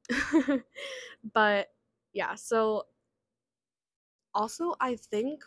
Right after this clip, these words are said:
with body dysmorphia or just, like, body issues, like, sometimes when you surround yourself with certain people, they can make you feel so shitty about your body. And I've had people make comments about my body, and I,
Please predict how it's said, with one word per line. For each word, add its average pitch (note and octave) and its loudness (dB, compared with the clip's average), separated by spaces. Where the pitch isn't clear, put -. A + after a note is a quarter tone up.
with C#4 0
body F#3 0
dysmorphia F#3+ -2
or G#3 6
just, G#3 -2
like, F#3+ -4
body F3+ -2
issues, A#3+ 0
like, G#3+ 0
sometimes E4 0
when A#3+ 4
you A#3 2
surround G3 0
yourself C4+ 0
with - 2
certain F3 -4
people, G#3 -4
they G3 2
can C4 0
make F3 -4
you A3+ -8
feel A#3 0
so F#3+ -2
shitty F3+ 0
about C#3+ -2
your F3+ -6
body. D3+ -2
And F#3+ 0
I've A#3 0
had A3+ -4
people B3 0
make G#3+ 0
comments F#3 -4
about G3 -2
my F#3+ 2
body, A#3 4
and G3 2
I, G#3+ 4